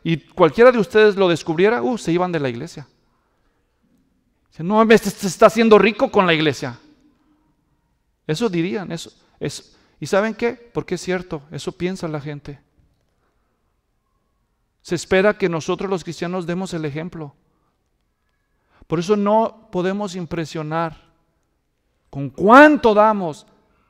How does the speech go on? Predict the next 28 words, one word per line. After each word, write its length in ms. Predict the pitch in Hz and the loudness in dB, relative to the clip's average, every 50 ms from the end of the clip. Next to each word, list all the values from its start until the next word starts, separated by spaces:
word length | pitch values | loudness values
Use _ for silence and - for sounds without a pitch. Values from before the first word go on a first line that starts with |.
| _ _ _ | _ _ _
sino 240 | _ - 127 120 120 | _ -12 -10 -8 -6
más 200 | 135 147 160 165 | -4 -4 -4 -4
bien 280 | 160 175 190 202 190 - _ _ _ _ _ _ _ _ | -4 -4 -6 -8 -10 -16 _ _ _ _ _ _ _ _
con 200 | - 113 110 104 | -18 -18 -18 -12
cuánto 420 | - 143 139 139 139 - 127 120 | -8 -8 -6 -6 -8 -8 -10 -10
no 280 | 120 120 127 165 190 175 | -8 -8 -8 -8 -8 -8
damos, 720 | 151 151 160 160 147 - - - - - - - _ _ _ _ _ _ _ | -8 -8 -10 -10 -14 -18 -20 -20 -20 -20 -20 -20 _ _ _ _ _ _ _
que 100 | - - | -20 -18
pudimos 480 | - 127 123 123 127 135 139 135 - | -14 -12 -12 -10 -10 -10 -12 -14 -16
haber 240 | 139 127 131 131 135 | -16 -16 -16 -16 -14
dado. 320 | 131 127 131 135 131 - _ _ _ _ _ _ _ _ _ | -16 -16 -16 -18 -20 -20 _ _ _ _ _ _ _ _ _
Y 80 | - 127 | -10 -10
eso 180 | 120 120 156 | -8 -8 -10
solo 240 | 143 - 165 160 160 | -10 -8 -6 -6 -6
lo 120 | 156 151 135 | -6 -6 -8
sabe 280 | - 151 143 143 143 | -8 -8 -6 -6 -6
Dios 300 | 135 135 139 143 139 - | -6 -6 -8 -8 -10 -10
y 40 | 147 | -12
nosotros. 640 | 127 120 117 - 131 - - 143 - - - _ _ _ _ _ _ _ _ _ _ _ _ _ _ _ _ _ _ _ _ _ _ _ - | -14 -14 -14 -16 -18 -20 -20 -20 -20 -20 -20 _ _ _ _ _ _ _ _ _ _ _ _ _ _ _ _ _ _ _ _ _ _ _ -20
Eso 220 | 113 104 - - | -20 -18 -16 -14
es 60 | 117 | -14
lo 80 | 110 110 | -14 -14
que 120 | - 113 | -14 -14
de 100 | 107 107 | -14 -14
veras 240 | 107 110 113 110 - | -14 -16 -18 -18 -20
importa. 420 | 117 110 - 113 - _ - - _ _ _ _ _ _ _ _ _ _ _ _ _ _ _ _ _ _ _ _ _ _ _ _ _ _ _ _ _ _ _ _ _ _ _ _ _ _ _ _ _ _ _ _ _ _ _ _ _ _ _ _ _ _ _ _ - | -20 -20 -20 -20 -20 _ -20 -20 _ _ _ _ _ _ _ _ _ _ _ _ _ _ _ _ _ _ _ _ _ _ _ _ _ _ _ _ _ _ _ _ _ _ _ _ _ _ _ _ _ _ _ _ _ _ _ _ _ _ _ _ _ _ _ _ -20
Así 240 | 117 - - 123 | -18 -16 -14 -12
que 400 | 120 - 147 139 135 123 - _ | -6 -4 -2 -2 -4 -6 -10 _